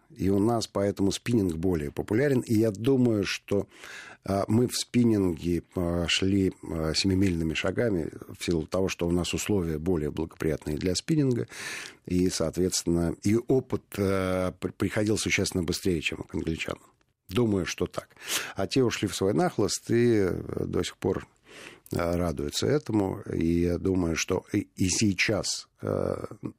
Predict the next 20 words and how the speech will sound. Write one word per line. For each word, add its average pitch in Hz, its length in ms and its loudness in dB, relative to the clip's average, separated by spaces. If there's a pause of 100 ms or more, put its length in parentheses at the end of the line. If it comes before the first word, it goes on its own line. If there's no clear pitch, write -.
(160)
нахлыстовый 95 640 0
способ - 400 -6 (500)
лова 92 300 0
в 92 100 0
Англии 113 340 0
более 82 580 0 (180)
попу-, - 260 -12 (160)
популярен, 90 480 0
чем - 220 -4
спиннинг. - 340 -8 (500)
Поэтому 113 300 0
ничего 113 260 2
удивительного 92 560 2
нет, 120 220 4
что, 87 420 -2 (760)
э, 78 400 -2
мы 82 240 0
держим 78 500 -2
некую 82 380 -2
пальму 78 440 -4